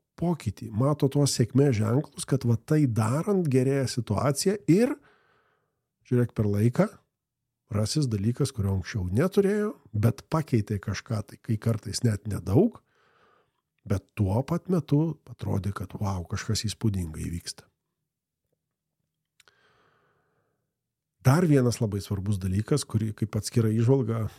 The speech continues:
buvau įsi-, įsirašęs sau, tai yra žmonės, kurie nedaro nieko tik iš kaltės, spaudimo, noro įrodyt.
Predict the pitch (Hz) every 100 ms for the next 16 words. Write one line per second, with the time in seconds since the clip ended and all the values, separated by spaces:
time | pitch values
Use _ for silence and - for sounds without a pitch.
0 | _ 104 104 104 98 120 98 - 104 123
1 | - 120 113 110 92 _ _ _ _ _
2 | _ _ _ _ _ _ _ _ _ _
3 | _ _ _ - _ _ _ _ - 113
4 | 113 - 107 117 135 127 131 120 107 104
5 | 120 123 107 113 110 127 113 - - 110
6 | - - 101 - 113 87 - - _ _
7 | _ _ _ _ _ _ _ - - -
8 | 117 107 98 117 98 78 _ _ _ _
9 | _ _ _ _ _ _ _ 110 120 120
10 | 123 117 117 117 120 117 87 - -